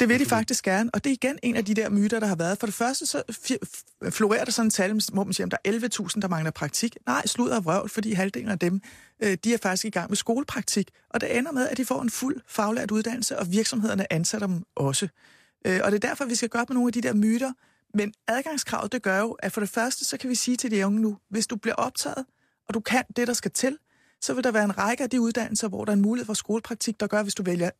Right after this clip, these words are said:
Speaker 1: de uddannelsesveje, så selvom du ikke finder en læreplads, så kan du faktisk gøre færdig med skolepraktik.
Speaker 2: En enkelt ting, øh, nu, nu har det jo,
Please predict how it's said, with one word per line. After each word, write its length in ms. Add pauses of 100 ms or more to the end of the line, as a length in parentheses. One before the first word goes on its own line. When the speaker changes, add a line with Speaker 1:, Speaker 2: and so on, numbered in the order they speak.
(220)
Speaker 1:
de 160
uddannelsesveje, 680
så 120
selvom 360
du 80
ikke 140
finder 220
en 60
læreplads, 520 (160)
så 140
kan 100
du 40
faktisk 420
gøre 100
færdig 300
med 60
skolepraktik. 600 (440)
Speaker 2:
En 120
enkelt 260
ting, 300
øh, 460
nu, 360 (120)
nu 100
har 80
det 80
jo, 140